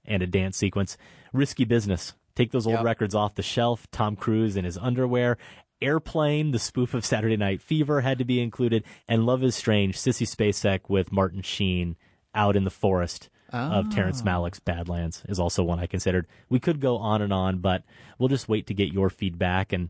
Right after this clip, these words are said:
Speaker 1: have more choices like The Fisher King that make me feel like a total idiot. Those are our top five dance scenes from non-dance movies. Send us your picks or any other comments about the show to feedback at filmspotting dot net.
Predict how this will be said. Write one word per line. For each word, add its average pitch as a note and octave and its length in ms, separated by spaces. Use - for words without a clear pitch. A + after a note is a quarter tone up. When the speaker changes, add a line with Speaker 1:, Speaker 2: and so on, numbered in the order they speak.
Speaker 1:
have G#2 200
more B2 160
choices G#2+ 320
like G2+ 140
The - 80
Fisher - 240
King F2 240
that F2 120
make F2+ 180
me E2+ 80
feel E2 240
like E2 340
a F#2 60
total E2 340
idiot. E2 280
Those A2 180
are A2+ 200
our G2+ 100
top A#2+ 280
five G#2 360
dance A2+ 300
scenes C3 460
from A2 180
non-dance F#2+ 480
movies. A2+ 320
Send B2 160
us G#2 100
your A#2+ 140
picks - 340
or A2 60
any B2 100
other G#2 140
comments F#2+ 320
about F2+ 160
the F2+ 60
show F2+ 260
to F#2 100
feedback F2 420
at - 80
filmspotting F#2 540
dot G#2 160
net. C#3+ 180